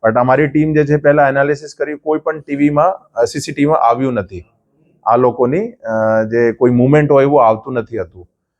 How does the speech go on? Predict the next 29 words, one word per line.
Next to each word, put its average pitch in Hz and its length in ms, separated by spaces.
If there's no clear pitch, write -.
અને 143 400
જે 147 140
ફોરેસ્ટ, 147 500
જે 131 160
ગાર્ડ 131 360
છે 151 220
ગેટ 127 280
ઉપર, 110 280
એ 139 120
પણ 170 200
ના 147 160
પાડી 127 280
કે 131 340
એની 143 240
કોઈ 151 180
એક્ઝિટ 131 440
મુવમેન્ટ 151 340
અહીંયાથી 139 320
થઈ 139 240
હોય 143 80
એવું 127 480
નથી. 127 280
તો 143 160
એ 151 100
બધું 160 320
એક 175 260
વખત, 165 300
એક 147 460
ખ-, 156 380